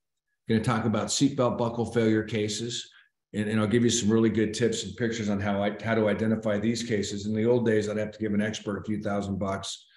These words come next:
go look at a car. Now, I know what to look for. Nine times out of ten, there's always gonna be a case you're definitely gonna need an expert early on, but I'm gonna show you some good pictures on that, <clears throat> on how to I-, I D those. I'm gonna talk about door latch failure cases.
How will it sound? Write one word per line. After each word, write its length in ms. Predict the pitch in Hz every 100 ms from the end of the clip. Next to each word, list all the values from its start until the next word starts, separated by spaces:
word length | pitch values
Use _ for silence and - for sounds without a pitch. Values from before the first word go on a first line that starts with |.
| _ -
go 120 | 110
look 220 | 110 110
at 60 | 104
a 40 |
car. 320 | - 120 107 98
Now, 500 | 110 110 101 - - _ _ _
I 140 | 107 120
know 120 | 110
what 220 | 110 107
to 60 | 110
look 240 | 110 107
for. 480 | - 107 107 104 -
Nine 260 | 113 117 117
times 300 | 113 104 104
out 160 | 101
of 80 | 95
ten, 240 | 107 101
there's 160 | 98 98
always 240 | 101 101
gonna 160 | - 101
be 180 | 92 92
a 40 |
case 320 | - 101 92
you're 100 | 90
definitely 300 | 87 92 95
gonna 160 | 95 98
need 140 | 95
an 100 | 92
expert 480 | 92 95 - 95 92
early 300 | 98 95 95
on, 300 | 92 90 87
but 200 | 85 87 - - _ _ _ -
I'm 80 | 107
gonna 120 | 104
show 140 | 104
you 80 | 107
some 180 | 101 101
good 200 | 107 -
pictures 340 | 113 104 101
on 160 | 98 95
that, 280 | 98 95 -
<clears throat> 60 | -
on 520 | 156 127 104 - 113
how 100 | 104
to 160 | 104 101
I-, 220 | 101 101
I 40 | 98
D 200 | 107 104
those. 340 | 110 120 117
I'm 440 | - _ _ - 110
gonna 20 |
talk 160 | 127
about 260 | 113 107 90
door 200 | 117 117
latch 280 | 123 123 -
failure 280 | 131 127 131
cases. 720 | 135 127 127 143 143 -